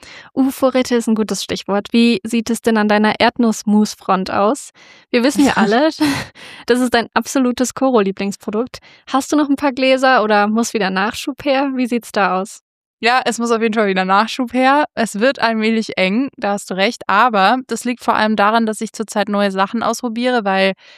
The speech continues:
Speaker 2: normalerweise ist mein gesalzenes Erdnussmus immer so der Feinschliff für meine Müslis oder, ich hab's ja schon mal erzählt, als Pre-Training-Snack, Bananenscheibe mit Erdnussmus drauf. Aber ich habe jetzt auch ab und zu gebacken und das Erdnussmus dafür verwendet,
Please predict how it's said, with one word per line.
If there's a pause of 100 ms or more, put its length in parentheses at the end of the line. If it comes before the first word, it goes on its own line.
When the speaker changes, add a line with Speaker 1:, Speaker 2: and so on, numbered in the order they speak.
(240)
Speaker 2:
normalerweise
ist
mein
gesalzenes
Erdnussmus
immer
so
der
Feinschliff
für
meine
Müslis
oder,
ich
hab's
ja
schon
mal
erzählt,
als
Pre-Training-Snack, (300)
Bananenscheibe
mit
Erdnussmus
drauf.
Aber (400)
ich
habe
jetzt
auch
ab
und
zu
gebacken
und
das
Erdnussmus
dafür
verwendet,